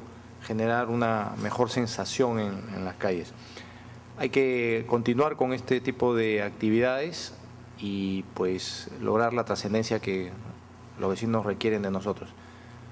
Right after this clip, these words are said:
Ya saliendo un poco de la, de la exposición del área tres, eh, veo que tiene una buena relación con los chistosos. Le mandaron saludos el otro día en uno de los programas.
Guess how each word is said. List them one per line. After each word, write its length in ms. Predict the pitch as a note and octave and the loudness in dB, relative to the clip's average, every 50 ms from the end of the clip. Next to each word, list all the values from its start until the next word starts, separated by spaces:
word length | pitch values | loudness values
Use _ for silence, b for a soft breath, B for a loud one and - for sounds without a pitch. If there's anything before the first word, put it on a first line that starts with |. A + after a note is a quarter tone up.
| B B - - - | B B -16 -8 -2
Ya 140 | A2 A#2 A2+ | 0 0 2
saliendo 380 | - C3 B2 C3 C3 C3 B2+ | 2 4 4 4 4 4 0
un 60 | B2 | 2
poco 360 | A2 C3 C3 C3 C3+ B2 A#2+ A#2 | 4 2 4 6 6 4 6 6
de 140 | A2+ G#2+ | 4 2
la, 400 | G2+ G2+ G2 G2 F#2+ F#2+ F#2 F#2 - - - - - | 2 2 2 4 4 4 2 0 -2 -6 -12 -10 -10
de 220 | A#2 G#2 G2+ G2 F#2+ | -6 -4 -2 -2 0
la 840 | F#2+ F#2 F2+ F#2 F#2 F#2 F#2 F#2 F#2+ - - - - - - - - | 0 0 2 2 0 0 0 -2 -2 -4 -4 -4 -6 -6 -8 -8 -8
exposición 500 | A#2 G#2 - A2+ A2 G#2+ - D3+ D3 C3 | -10 -4 2 2 2 2 4 2 4 4
del 160 | A#2+ A2+ A2 | 4 2 2
área 260 | A#2 A#2 A#2+ A#2+ A2+ A2+ | 2 2 2 0 0 2
tres, 380 | - C3 C#3+ C#3 - - - - - - - B B B B B - - - - - - - - | 2 2 2 2 -2 -8 -10 -10 -14 -14 -16 B B B B B -16 -10 -8 -8 -6 -6 -6 -2
eh, 500 | A2 G#2 G2+ G2+ G2 G2 G2 F#2+ F#2+ F#2+ F#2 | 0 0 2 2 2 2 2 0 0 -2 -2
veo 280 | G#2 A2+ B2 B2+ A#2+ B2 | 2 4 4 4 2 2
que 220 | - A2 G#2 G2+ | 2 2 2 2
tiene 280 | G2+ A2 B2 A#2+ B2 A#2+ | 4 4 4 4 6 4
una 220 | A#2+ B2 B2 A#2+ | 4 4 4 2
buena 720 | A#2+ A#2+ B2+ B2+ B2 A#2+ A#2 A2+ G#2+ G#2 G2 F#2+ F#2 F#2 F#2+ - G#2 | 2 2 2 2 2 2 2 2 2 0 0 -2 -2 -4 -6 -4 0
relación 440 | G#2+ G#2 G2+ G2 - - C#3 C3+ | 0 2 2 2 2 2 0 2
con 400 | A#2+ - A#2 A2+ G#2+ G#2 G#2 G#2 | 2 2 2 2 2 -2 -2 -2
los 120 | G2+ G#2 - | -2 -2 0
chistosos. 680 | - A#2 G#2 - D3+ C#3+ - - C3+ B2+ - - - - - A#2+ G#2 | 0 -2 2 4 4 2 4 2 -2 -2 -2 -8 -12 -12 -12 -10 -8
Le 40 | |
mandaron 360 | G2 G2 G2+ G#2+ A2+ A#2 A#2 A2+ | -6 -4 -2 0 0 0 0 0
saludos 400 | A2+ G#2 A2+ A#2+ B2 A#2 A2+ A2 | 0 0 4 4 4 4 4 2
el 120 | G#2+ A2+ | 2 2
otro 220 | A#2 A2+ A2+ A2 | 4 4 4 4
día 160 | A#2 A#2 A#2 A2+ | 4 4 2 2
en 60 | A2+ | 2
uno 160 | A#2 A#2 A#2 | 2 2 4
de 60 | A2+ | 4
los 100 | A2 G#2 | 2 2
programas. 580 | - G2+ G2+ A2+ B2 C3+ B2+ F#2+ F2 E2+ - | 2 4 4 6 6 4 4 2 -6 -8 -10